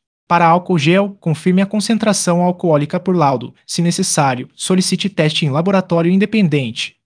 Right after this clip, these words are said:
Tipos de desinfetantes e quando comprar: industrial, hospitalar e biodegradável. Diferenças práticas entre desinfetantes industriais,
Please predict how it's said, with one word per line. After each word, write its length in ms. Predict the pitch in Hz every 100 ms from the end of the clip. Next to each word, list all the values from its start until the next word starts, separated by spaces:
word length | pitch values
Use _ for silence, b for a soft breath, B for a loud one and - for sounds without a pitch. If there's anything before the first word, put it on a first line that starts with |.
| _ -
Tipos 300 | 190 202 190
de 120 | 202
desinfetantes 840 | 185 196 202 208 180 196 185 151
e 60 | 165
quando 340 | - 160 175
comprar: 600 | 180 220 214 147 113 117 _ -
industrial, 720 | 175 208 208 190 147 165 165
hospitalar 680 | - 190 226 214 208 175 165 -
e 80 |
biodegradável. 680 | 156 175 185 185 170 147 143
Diferenças 560 | 147 - 175 190 190 -
práticas 600 | 170 165 175 170 147 135
entre 240 | 156 190
desinfetantes 800 | 165 190 196 214 196 196 196 143
industriais, 800 | 160 196 - 196 160 156 156 -